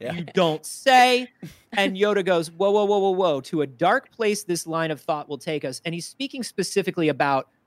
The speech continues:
Speaker 2: "Be careful before you say we are going to seize power and we're going to seize this government, because that could backfire on us in a big, big way."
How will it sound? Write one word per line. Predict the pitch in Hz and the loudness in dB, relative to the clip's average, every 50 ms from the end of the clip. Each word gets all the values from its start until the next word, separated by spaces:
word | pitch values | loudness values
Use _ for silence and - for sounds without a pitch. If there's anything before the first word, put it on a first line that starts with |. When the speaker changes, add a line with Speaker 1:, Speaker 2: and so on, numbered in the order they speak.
| _ _ _ _ _ _ _ _ _ _ | _ _ _ _ _ _ _ _ _ _
Speaker 2:
"Be | - 196 240 240 | 0 0 0 0
careful | - - 247 240 240 233 - 240 233 | 2 4 4 4 4 4 0 -2 -2
before | 175 202 190 - - 196 196 196 | -2 -2 -6 -2 0 0 0 0
you | 180 165 180 190 175 | 0 -4 -8 -10 -10
say | - - - 202 185 175 156 143 135 139 | -10 -6 -2 0 2 2 2 2 0 -4
we | 135 131 135 165 170 170 | -6 -6 -4 0 2 2
are | 165 156 | 2 2
going | 147 170 165 160 156 147 | 2 0 0 0 -4 -6
to | - - 156 | -12 -14 -18
seize | 151 - - - - - 180 170 170 170 156 139 - | -16 -16 -18 -18 -16 -14 -12 -10 -10 -10 -10 -12 -12
power | _ - 156 147 147 143 143 143 139 139 | _ -4 -2 0 2 2 2 0 -2 -2
and | 147 147 143 | -4 -4 -4
we're | 151 143 | -2 0
going | 131 151 143 139 135 | 0 0 0 -2 -4
to | 135 | -6
seize | - - - 160 151 147 - | -8 -10 -10 -10 -12 -12 -10
this | - 135 123 - _ - | -12 -14 -14 -10 _ 0
government, | 151 147 151 147 135 127 123 117 117 _ _ _ _ _ _ - | 0 0 0 0 -2 -6 -6 -8 -10 _ _ _ _ _ _ -4
because | 165 - 175 135 117 | -2 0 -2 0 2
that | - 165 185 185 - | 2 2 2 2 0
could | - 226 175 131 - | 0 -2 -2 0 0
backfire | - 147 156 151 - - - - 147 143 139 135 131 | 2 2 2 2 -2 -4 -2 0 2 4 4 2 2
on | 127 127 127 123 | 2 0 0 -2
us | 123 123 127 - - - - _ _ _ _ _ | -4 -4 -6 -6 -8 -12 -16 _ _ _ _ _
in | - 175 165 156 | -2 -2 0 0
a | 143 131 123 123 - _ _ _ - | -2 -4 -6 -10 -18 _ _ _ 2
big, | 170 156 147 143 120 120 120 107 - | 4 4 4 2 0 -4 -12 -8 -6
big | 135 127 117 107 110 107 - | -6 -6 -6 -8 -12 -18 -20
way." | 107 101 | -20 -20